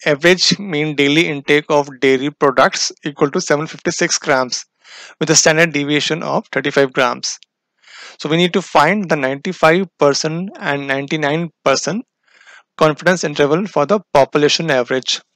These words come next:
This is the formula that we have, we are going to use in this case. So we have given the sample mean as seven fifty-six grams, n equal to fifty, standard deviation as thirty-five,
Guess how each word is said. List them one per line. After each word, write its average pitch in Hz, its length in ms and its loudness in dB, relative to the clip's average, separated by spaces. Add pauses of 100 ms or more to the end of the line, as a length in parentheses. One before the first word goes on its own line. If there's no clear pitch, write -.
(880)
This 170 160 0
is 220 160 2
the 175 140 6
formula 139 480 2
that 151 240 0
we 143 140 -4
have, 127 420 2 (1000)
we 147 80 0
are - 20 2
going 147 160 0
to 147 60 -2
use 143 360 -2
in 147 160 -8
this 139 200 -2
case. - 600 -4 (680)
So - 200 -4
we 156 240 2
have 156 220 4
given 156 420 2 (380)
the 143 460 4
sample 147 560 0
mean 156 340 -2
as 139 360 0
seven 151 180 -6
fifty-six 147 460 -4
grams, 165 520 0 (240)
n 160 180 0
equal 151 220 0
to 147 80 -2
fifty, 190 480 -2 (1120)
standard 160 340 4
deviation 156 360 4
as 135 180 0
thirty-five, 151 580 0